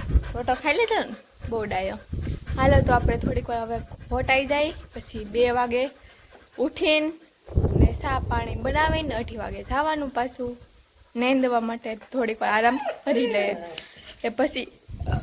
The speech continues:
અ, તો પછી ડ-, સાંજના સાડા છ વાગ્યા સુધી રહેવાનું ખેતરમાં. હાલો તો હુઈ જાય થોડીક વાર.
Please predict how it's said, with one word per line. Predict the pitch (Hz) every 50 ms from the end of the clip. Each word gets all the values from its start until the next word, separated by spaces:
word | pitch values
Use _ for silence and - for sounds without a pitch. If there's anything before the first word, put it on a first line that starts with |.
| - - - - -
અ, | 240 247 247 254 - - - - - - - - -
તો | 233
પછી | 226 - - - 262
ડ-, | 240 220 247
સાંજના | 262 269 226 233 233 226
સાડા | 233 240 226 220 214
છ | 214 226 - -
વાગ્યા | 262 226 214 208 202 202 220
સુધી | 240 214 202 202 202
રહેવાનું | 214 214 208 202 202 196 202 202 -
ખેતરમાં. | - - 220 208 - 208 196 196 196 202 - _ _ _ _ _ _ _ _ _ _ -
હાલો | 233 220 214
તો | 214 214 226
હુઈ | 233 233 226
જાય | 208 214 196 196
થોડીક | 196 - 220 202 208 208 - -
વાર. | 208 214